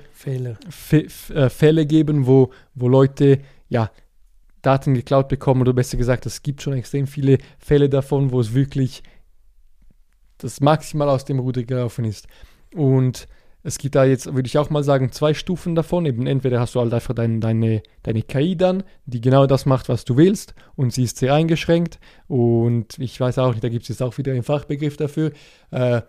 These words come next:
Speaker 2: aber sie, bei jeder Entscheidung musst du quasi sie, äh, bejahen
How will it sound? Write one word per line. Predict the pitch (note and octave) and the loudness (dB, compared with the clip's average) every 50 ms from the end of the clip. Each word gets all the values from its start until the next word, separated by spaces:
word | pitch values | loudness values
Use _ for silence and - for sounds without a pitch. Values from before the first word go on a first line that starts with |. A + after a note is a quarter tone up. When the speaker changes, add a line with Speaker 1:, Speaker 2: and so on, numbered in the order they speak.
| _ _ | _ _
Speaker 2:
aber | - - A#2+ B2+ | -6 -4 -2 -2
sie, | A2+ G#2+ C3 C#3 C#3 C#3+ | -2 2 2 2 2 2
bei | C#3 - B2+ | 2 2 4
jeder | B2+ C#3 D#3+ D#3+ E3 D3+ | 6 6 6 6 6 4
Entscheidung | D3+ C#3 C3+ - D3 D3 C#3+ C#3 C3 C3 | 4 2 4 4 4 4 4 4 2 4
musst | C3 C3 B2 - - | 2 2 0 0 -4
du | C3+ | -6
quasi | - - C#3 C3+ A#2+ A2+ A#2+ | -4 0 0 0 0 -2 -6
sie, | A#2 A2 A2+ A#2+ B2+ B2+ C3 C3+ - - - - - _ - _ - - _ _ _ _ _ _ _ | -8 -6 -4 -2 0 0 0 -2 -4 -8 -16 -20 -20 _ -20 _ -20 -20 _ _ _ _ _ _ _
äh, | D3+ C3+ B2+ A#2+ | 0 2 2 2
bejahen | G#2+ A2 A#2 A#2 A2+ A#2+ C3 C3+ C#3+ C#3+ C#3+ D3 D3 | 0 0 -2 -2 0 0 2 2 2 2 0 -2 -4